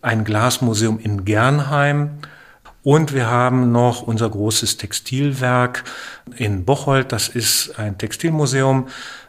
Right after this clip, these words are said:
Man sieht jetzt an der kleinen Aufzählung schon, dass es sehr viele Branchen sind. Binnenschifffahrt, Ziegelei, Glasproduktion, Bergbau. Ach, genau, ganz wichtig, habe ich vergessen, einer unserer größten <laughs> Standorte, unser großes Sorgenkind, die Henrichshütte Hattingen,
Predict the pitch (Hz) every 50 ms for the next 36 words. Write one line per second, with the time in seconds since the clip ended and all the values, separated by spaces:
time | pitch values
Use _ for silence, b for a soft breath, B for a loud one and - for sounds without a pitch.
0 | B - 123 113 110 107 123 143 - 139 123 - - 135 120 123 120 - - 131
1 | 123 120 107 110 135 139 - - - 139 127 127 127 117 - - 131 123 123 117
2 | 107 - 135 110 - - 117 107 - 123 107 107 104 101 101 98 113 123 139 147
3 | 143 147 156 139 127 123 131 127 135 135 135 - 117 120 131 127 123 120 - -
4 | 127 120 - - 123 117 113 113 - - 127 123 120 120 107 110 113 110 117 117
5 | 117 117 110 - 113 110 120 120 - - 120 104 110 101 - - - 123 110 110
6 | 107 107 B B B B B B B B - 117 120 120 120 - - - 110 110
7 | 107 107 104 104 - - - _ _ - - - - - - - 110 98 110 113
8 | 101 - - - 113 104 107 - - 113 104 - 113 - - 123 107 98 - -
9 | 107 101 117 113 - - 110 - - 110 110 110 104 104 101 - 107 95 - 117
10 | 127 202 - - 143 - - - - - 143 120 - - 117 110 110 110 113 -
11 | 143 139 143 B B B B B B B B - 131 120 113 117 107 113 113 -
12 | - 123 104 - 117 110 127 127 120 - 131 123 123 127 110 98 113 117 117 117
13 | 107 - - 127 - 123 98 107 131 131 - 131 113 104 101 95 92 90